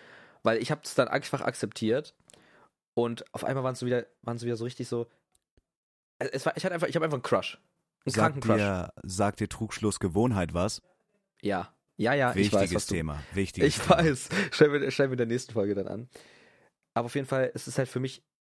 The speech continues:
Speaker 1: so, dann habe ich mich mehr damit, mit ihr beschäftigt und mal da geguckt, da geguckt. Und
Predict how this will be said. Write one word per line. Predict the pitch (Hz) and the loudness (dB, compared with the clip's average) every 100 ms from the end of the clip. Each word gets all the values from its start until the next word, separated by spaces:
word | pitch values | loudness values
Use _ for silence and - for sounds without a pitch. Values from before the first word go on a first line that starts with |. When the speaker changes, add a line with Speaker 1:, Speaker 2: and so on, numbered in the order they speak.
| _ - | _ -4
Speaker 1:
so, | 127 | -2
dann | 120 113 | -2 -2
habe | 117 | -6
ich | |
mich | 113 120 | -6 -2
mehr | 117 | -2
damit, | 110 107 _ _ _ - | -2 -4 _ _ _ -8
mit | 117 | -6
ihr | 113 | -4
beschäftigt | 104 107 - 147 135 | -2 -4 -2 -4 -4
und | 98 | -4
mal | 95 | -2
da | 95 113 | 0 -2
geguckt, | 110 104 113 - | -4 -6 -2 0
da | 107 | 0
geguckt. | 117 107 117 - - - _ _ _ _ _ | -2 -4 -6 -6 -20 -20 _ _ _ _ _
Und | 110 - | -4 -4